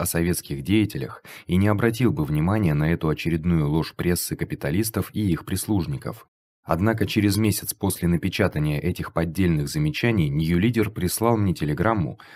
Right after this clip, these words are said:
в которой просит меня подтвердить всю июльскую суровую критику Зиновьева,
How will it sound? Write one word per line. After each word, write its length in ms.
в 140
которой 400
просит 340
меня 300
подтвердить 720
всю 280
июльскую 600
суровую 480
критику 420
Зиновьева, 640